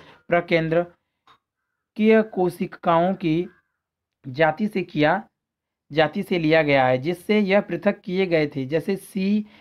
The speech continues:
ई सी ओ आर आई को इवी कोलाई आर वाई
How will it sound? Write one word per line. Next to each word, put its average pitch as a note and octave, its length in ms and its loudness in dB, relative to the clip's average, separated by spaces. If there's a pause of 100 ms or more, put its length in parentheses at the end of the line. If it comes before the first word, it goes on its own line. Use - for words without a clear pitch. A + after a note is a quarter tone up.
(180)
ई G3+ 180 2
सी G#3 260 -2
ओ F#3+ 180 2
आर E3+ 280 4
आई D#3+ 280 2
को G3+ 280 -2 (1000)
इवी E3+ 220 -6
कोलाई E3 600 2 (880)
आर F3 280 2
वाई D3 340 2